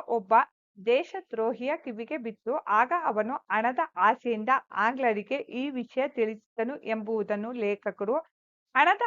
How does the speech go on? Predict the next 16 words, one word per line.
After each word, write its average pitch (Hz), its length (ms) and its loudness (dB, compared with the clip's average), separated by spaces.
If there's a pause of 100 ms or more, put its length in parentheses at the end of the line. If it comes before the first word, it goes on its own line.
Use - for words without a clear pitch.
(160)
ಆಸೆಯಿಂದ 226 520 4 (920)
ನಾಲಿಗೆಯಿಂದ 277 720 4 (100)
ನೀರು 285 320 -8 (140)
ಸುರಿಯಿತು 277 520 -10 (100)
ಎಂದು 226 300 -4
ಸ್ವಾರಸ್ಯಪೂರ್ಣವಾಗಿ 240 1300 -2 (100)
ಹೇಳಿದ್ದಾರೆ. 202 760 0 (580)
ವಾಕ್ಯ 339 440 8
ನಾಲ್ಕು, 247 360 -4 (220)
ಇದು 330 220 -8 (100)
ನಮ್ಮ 269 260 -6
ನಾಡಿನ 226 420 -4 (140)
ದುರದೃಷ್ಟ. 214 680 -6 (1600)
ಈ 349 100 -2 (100)
ಮಾತನ್ನು 294 460 0 (280)
ಡಾಕ್ಟರ್ 277 480 0